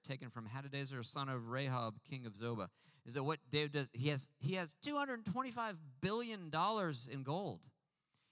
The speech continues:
and he doesn't keep any of it. He dedicates it to the Lord, and he gives it to Solomon to build the temple. And so this is, this is, I think that what we're meant to see is, wow, he has all these horses under his control,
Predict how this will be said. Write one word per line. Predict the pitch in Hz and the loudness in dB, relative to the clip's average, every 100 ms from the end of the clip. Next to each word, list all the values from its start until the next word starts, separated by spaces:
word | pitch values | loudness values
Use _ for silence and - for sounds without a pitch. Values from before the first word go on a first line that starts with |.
| _ _ | _ _
and | 120 123 | -6 -4
he | |
doesn't | 127 123 113 | -2 -4 -6
keep | - 107 | -8 -6
any | 98 90 | -6 -8
of | 78 | -14
it. | - - - - 85 - - _ _ _ | -18 -14 -8 -6 -6 -10 -16 _ _ _
He | 117 101 | -14 -6
dedicates | 113 120 139 156 139 | -2 -2 -2 -2 -2
it | 151 - | -6 -6
to | |
the | 139 | -4
Lord, | 117 101 98 98 | -2 -2 -2 -4
and | - | -8
he | 101 92 | -12 -6
gives | 113 104 | -4 -4
it | 104 | -8
to | 101 | -6
Solomon | - 101 92 90 87 | -4 -4 -4 -8 -12
to | - | -12
build | 87 82 | -12 -12
the | - - | -14 -20
temple. | 80 - - - | -20 -20 -20 -14
And | |
so | 98 | -8
this | 127 170 | -4 -2
is, | 170 - - - | -4 -8 -14 -2
this | 165 | 0
is, | 170 135 - | 0 -4 -4
I | |
think | 127 220 175 | -2 -2 0
that | 143 | 0
what | 135 | 2
we're | 131 | 0
meant | 123 151 | 0 -4
to | 143 | -4
see | - 151 113 | -4 -2 -2
is, | 104 | -2
wow, | 151 131 | 0 2
he | 120 | 2
has | 123 190 180 | 2 0 0
all | 175 | -2
these | 151 | -2
horses | 131 156 156 156 | -2 -2 -4 -4
under | 170 | -6
his | 165 | -6
control, | 160 160 170 170 | -8 -6 0 0